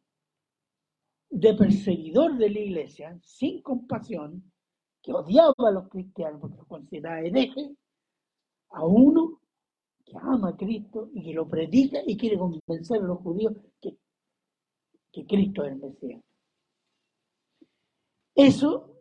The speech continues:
es una combinación de cambio interno y cambio exterior de lo que es un cristiano.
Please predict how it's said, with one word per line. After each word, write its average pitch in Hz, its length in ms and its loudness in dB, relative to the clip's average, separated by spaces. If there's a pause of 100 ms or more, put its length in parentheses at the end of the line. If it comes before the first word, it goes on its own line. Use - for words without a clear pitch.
es 208 300 -4 (140)
una 190 520 -4 (300)
combinación 156 840 -4
de 143 280 -4 (360)
cambio 156 340 -6
interno 196 680 -6 (100)
y 196 100 -4
cambio 143 360 -8
exterior 156 760 -4 (560)
de 156 340 0
lo 151 220 -4
que 147 220 -2
es 147 140 -12
un 143 120 -12
cristiano. 160 560 -4